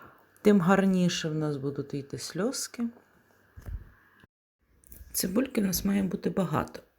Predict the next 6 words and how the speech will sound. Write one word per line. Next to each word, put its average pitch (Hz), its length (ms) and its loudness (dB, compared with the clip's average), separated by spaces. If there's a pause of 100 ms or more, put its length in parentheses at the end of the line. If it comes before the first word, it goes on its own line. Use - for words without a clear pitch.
(120)
Цибулю 147 340 0
вже 139 220 -4
з 131 60 -6
витопленими 131 680 -4
шкварочками 220 880 -2 (200)
даємо 156 600 -2